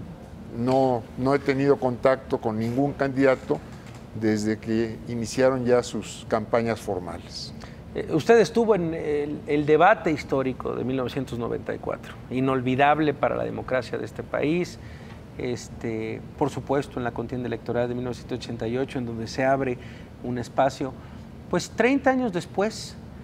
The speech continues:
Speaker 2: eh, ¿cómo ha visto estos debates? El primer debate en Palacio de Minería, el segundo debate hace poco con este
Speaker 1: Mire,
Speaker 2: formato
Speaker 1: yo los he visto,
Speaker 2: Town
Speaker 1: el,
Speaker 2: Hall.
Speaker 1: el primer debate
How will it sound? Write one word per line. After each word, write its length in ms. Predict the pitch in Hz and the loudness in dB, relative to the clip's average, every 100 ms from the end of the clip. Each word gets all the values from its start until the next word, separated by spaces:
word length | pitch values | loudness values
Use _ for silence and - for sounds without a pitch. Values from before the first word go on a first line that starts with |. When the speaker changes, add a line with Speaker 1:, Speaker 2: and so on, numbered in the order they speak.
| - - - | -16 -12 -4
Speaker 2:
eh, 160 | 165 - | -4 0
¿cómo 200 | 208 226 | 4 4
ha 60 | |
visto 260 | 214 196 - | 4 -2 -6
estos 240 | 185 - | -8 -6
debates? 640 | 151 127 117 - - - - | -2 0 0 -4 -14 -14 -10
El 100 | - | -8
primer 320 | 143 156 170 170 | -2 0 2 4
debate 380 | 160 170 180 | 6 6 4
en 80 | 175 | -4
Palacio 380 | - 139 139 156 | 0 2 2 -2
de 40 | |
Minería, 560 | 143 139 135 156 190 190 - - - | -4 -4 -2 0 0 -2 -10 -16 -8
el 100 | 135 | -6
segundo 340 | - 139 156 | -4 -2 0
debate 420 | 139 131 151 147 151 | 0 4 4 4 -4
hace 180 | - | -6
poco 280 | 135 147 143 | -4 -4 -4
con 140 | 143 139 | -6 -6
este 200 | - 156 | -4 -4
Speaker 1:
Mire, 120 | - | 2
Speaker 2:
formato 260 | 160 143 139 | 2 2 2
Speaker 1:
yo 120 | 170 | 2
los 240 | 185 170 | 4 4
he 80 | 180 | 4
visto, 260 | 170 165 147 | 2 0 2
Speaker 2:
Town 180 | 170 | 4
Speaker 1:
el, 120 | 151 139 | 4 2
Speaker 2:
Hall. 80 | |
Speaker 1:
el 120 | 131 127 | 2 2
primer 280 | 139 160 | 2 2
debate 500 | 180 170 165 165 170 | 4 6 6 4 2